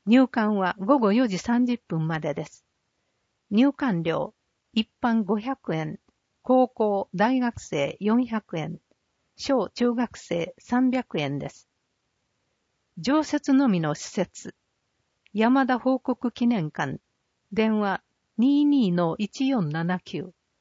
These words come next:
経年記念館二一の一五一六、社会教育課。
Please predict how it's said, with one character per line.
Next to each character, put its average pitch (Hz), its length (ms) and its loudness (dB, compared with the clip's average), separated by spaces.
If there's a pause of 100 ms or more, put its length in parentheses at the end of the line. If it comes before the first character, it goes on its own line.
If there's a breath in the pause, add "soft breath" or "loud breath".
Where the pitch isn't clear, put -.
(540)
経 277 220 2
年 269 260 4
記 - 160 -4
念 202 200 0
館 175 340 -8 (380)
二 277 360 6
一 202 240 -4
の 165 260 -2
一 262 300 0
五 240 340 0
一 190 320 -4
六、 190 400 -6 (300)
社 220 180 -4
会 247 300 -2
教 185 260 0
育 175 240 -6
課。 - 240 -14